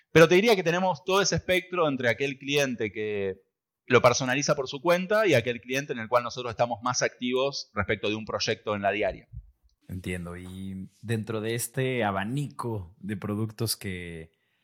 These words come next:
Speaker 2: que tienen, eh, Sebastián, eh, ¿cuál considerarías que, que es el subproducto, eh, más complejo dentro de, de la compañía y, y por qué?
Speaker 1: Eh,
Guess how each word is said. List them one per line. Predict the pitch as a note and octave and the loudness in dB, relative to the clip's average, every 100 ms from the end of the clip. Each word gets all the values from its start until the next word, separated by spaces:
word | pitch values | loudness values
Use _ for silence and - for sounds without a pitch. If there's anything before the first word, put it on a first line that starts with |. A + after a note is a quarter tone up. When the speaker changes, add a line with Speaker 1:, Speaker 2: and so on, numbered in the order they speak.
| _ _ _ | _ _ _
Speaker 2:
que | - | -6
tienen, | G2+ - C#3 C3+ C3 A#2+ A#2+ A2+ | -4 0 2 0 -2 -6 -8 -10
eh, | - G2 F#2+ F#2 | -10 -8 -6 -6
Sebastián, | - G2+ G2+ - A#2 A2 A#2 - _ _ _ _ _ | -6 -6 -6 -4 -2 -2 -6 -12 _ _ _ _ _
eh, | - - | -16 -12
¿cuál | - C#3 | 0 0
considerarías | D3+ F3 C#3 A#2+ F#2+ G#2 A2+ A2 | 4 4 4 2 0 0 0 -2
que, | - G2 F#2 F2 E2 - | -4 -8 -6 -6 -10 -8
que | A2 | -4
es | |
el | A#2+ | -2
subproducto, | A2+ F#2+ - F#2+ F2+ F#2+ - G#2 F#2+ E2+ D2+ | -2 -4 -4 -4 -4 -8 -8 -4 -2 -4 -8
eh, | E2+ E2 | -12 -10
más | F#2 G2+ G2 | -4 -4 -2
complejo | G#2 F2 G2+ G2+ - E2+ | -4 -4 -2 -2 -4 -8
dentro | E2 E2+ E2+ E2 | -8 -10 -10 -10
de, | D#2+ D2+ D2 - | -10 -10 -12 -12
de | F2 | -6
la | E2 | -6
compañía | - E2 E2 E2 F2 E2+ D#2 D2 | -6 -8 -8 -8 -10 -8 -8 -10
y, | D2 D2 C#2+ _ _ _ _ _ _ _ _ _ - | -12 -16 -20 _ _ _ _ _ _ _ _ _ -8
y | F#2 | -4
por | F2+ E2+ | -4 -4
qué? | G#2 G2+ - - - - _ _ _ - | -6 -8 -10 -20 -20 -20 _ _ _ 8
Speaker 1:
Eh, | C#3+ C3 B2+ B2 A#2+ A2 | 10 10 8 6 4 -2